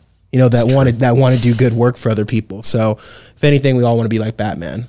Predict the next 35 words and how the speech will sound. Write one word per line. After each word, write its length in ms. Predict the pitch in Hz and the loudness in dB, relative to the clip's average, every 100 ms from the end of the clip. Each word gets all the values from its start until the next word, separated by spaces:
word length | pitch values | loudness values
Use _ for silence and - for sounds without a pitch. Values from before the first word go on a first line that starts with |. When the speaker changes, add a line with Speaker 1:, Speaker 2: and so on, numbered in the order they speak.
| - | -8
Speaker 1:
That's 180 | 107 113 | -6 -4
what 80 | |
I 40 | 107 | -4
got 200 | 107 107 | -4 -2
from 140 | 208 | -2
that. 440 | - 196 190 - 285 | 2 0 0 0 0
<laughs> 20 | |
Speaker 2:
I 40 | |
mean, 180 | 262 277 | 2 0
dude, 220 | 202 254 190 | 0 0 2
well, 160 | 220 | 2
we 160 | 208 214 | 4 2
all 140 | 196 | 2
have 200 | 208 175 | 0 0
our 160 | 147 120 | 0 0
own, 180 | 123 110 | 0 -2
dude, 320 | 143 110 78 | 0 0 0
like, 280 | 95 95 - - | 0 -2 -6 -10
this 180 | 120 135 | -2 0
is 60 | 160 | 0
how 120 | 107 | -2
crazy 420 | - 87 85 73 | -4 -4 -2 -4
people 300 | 73 78 65 | -6 -12 -10
are, 140 | 73 71 | -8 -6
bro. 240 | 80 78 - _ | -6 -8 -10 _
You 160 | 135 170 | 0 2
know, 200 | 170 135 | 4 2
sixty 520 | - 139 131 - 147 | 0 0 0 0 0
miles 340 | 107 101 110 | 0 0 -2
above 200 | 107 98 95 | -2 -2 -2
our 100 | 78 | -2
head 220 | 85 82 | -2 0
right 220 | 104 110 | 2 2
now 300 | 113 127 147 _ _ _ _ _ _ | 2 0 -4 _ _ _ _ _ _
is 220 | 101 92 | -2 -2